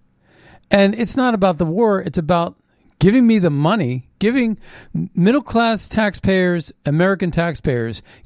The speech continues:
give me their money. Give it to me. That's it. Boom. I want their money. I wanna buy that boat. I wanna buy that mansion in Naples, Florida. I wanna buy that, you know,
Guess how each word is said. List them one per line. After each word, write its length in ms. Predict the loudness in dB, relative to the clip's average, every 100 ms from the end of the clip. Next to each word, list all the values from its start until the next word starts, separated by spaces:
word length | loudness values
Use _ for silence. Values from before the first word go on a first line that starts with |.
| 2
give 160 | 4 4
me 120 | 2
their 160 | 2
money. 420 | 0 0 -2 -6 -14 -20 -20 -20 _ _ _ _ _ _ _ _ _ _ _
Give 200 | 4 4
it 80 | 4
to 100 | -2
me. 280 | -4 -8 -20 -20 -20 -20 -20 _ _
That's 220 | 0 0 0
it. 200 | -2 -6 _
Boom. 320 | 4 4 2 -10 _ -20 -20 -20 -20 _ _ _ 0
I 80 | 2
want 220 | 4 4
their 100 | 4
money. 460 | 4 4 2 -2 -6 -16 -20 -20 _ -4
I 60 | 0
wanna 180 | 2 2
buy 280 | 2 0 2
that 260 | 0 2
boat. 280 | 4 4 2 -8 -20 -20 -20 _ -20 _
I 100 | 0
wanna 220 | 2 2 0
buy 340 | 0 2 4
that 160 | 2 2
mansion 400 | 2 0 0 0
in 160 | 2
Naples, 340 | 2 0 -2 -2
Florida. 480 | -2 -2 0 -4 -6 _ -20 -20 -20 _ -2
I 100 | 2
wanna 140 | 2
buy 280 | 2 2 2
that, 180 | 0 -2
you 100 | -2
know, 220 | -2 -4